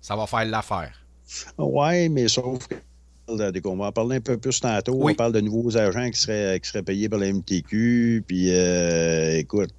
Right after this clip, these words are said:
Speaker 2: euh, à un moment donné, ça va prendre de l'argent pour payer ça, ce monde-là, là.
Speaker 1: Ah, ça va être
Speaker 2: Fait
Speaker 1: des
Speaker 2: que
Speaker 1: taxes
Speaker 2: où
Speaker 1: à
Speaker 2: ce
Speaker 1: quelque
Speaker 2: qu'il va
Speaker 1: part.
Speaker 2: aller chercher, hmm.
Speaker 1: C'est sûr. <laughs>
Speaker 2: Euh,
Speaker 1: Ça, c'est sûr.
Speaker 2: c'est là-dessus que j'ai un gros doute, en espérant qu'il, qu'il, qu'il, qu'il impose pas ça sur les plaques avec un montant, euh,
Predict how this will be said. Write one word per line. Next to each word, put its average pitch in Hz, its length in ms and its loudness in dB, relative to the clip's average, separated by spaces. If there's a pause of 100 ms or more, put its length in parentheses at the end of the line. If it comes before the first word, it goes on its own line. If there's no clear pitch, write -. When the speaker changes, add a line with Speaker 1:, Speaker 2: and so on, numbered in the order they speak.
(100)
Speaker 2:
euh, 85 200 2
à - 20 4
un 85 60 4
moment 98 260 2
donné, 113 320 2
ça - 120 0
va 92 100 4
prendre 101 140 2
de 110 100 2
l'argent 117 260 0
pour - 140 -10
payer 92 240 0
ça, 147 120 4
ce - 140 -4
monde-là, 110 260 0
là. 120 120 0 (640)
Speaker 1:
Ah, 73 160 -10
ça 73 80 -12
va 85 80 -6
être 90 60 -6
Speaker 2:
Fait 101 60 -2
Speaker 1:
des 76 80 2
Speaker 2:
que - 40 -4
Speaker 1:
taxes 90 160 2
Speaker 2:
où 95 40 4
Speaker 1:
à - 40 4
Speaker 2:
ce - 60 4
Speaker 1:
quelque 107 100 2
Speaker 2:
qu'il 107 80 8
va 107 80 6
Speaker 1:
part. 117 40 6
Speaker 2:
aller 110 100 4
chercher, 135 500 0
hmm. 156 160 -4 (520)
Speaker 1:
C'est 98 140 -6
sûr. 98 200 -2 (520)
<laughs> - 40 2
Speaker 2:
Euh, - 640 0
Speaker 1:
Ça, 107 220 2
c'est 107 120 4
sûr. 104 220 12
Speaker 2:
c'est 90 240 10
là-dessus 113 400 8
que 131 60 4
j'ai 120 100 6
un 113 100 6
gros 107 240 6
doute, 120 320 2
en 101 140 -4
espérant 110 540 2
qu'il, 101 340 -2
qu'il, 95 300 0
qu'il, 92 240 -2
qu'il 101 120 0
impose 101 320 2
pas 110 120 4
ça 110 140 4
sur 110 120 6
les 95 120 8
plaques 110 280 2
avec 90 260 0
un 90 120 0
montant, 92 300 0
euh, 87 500 2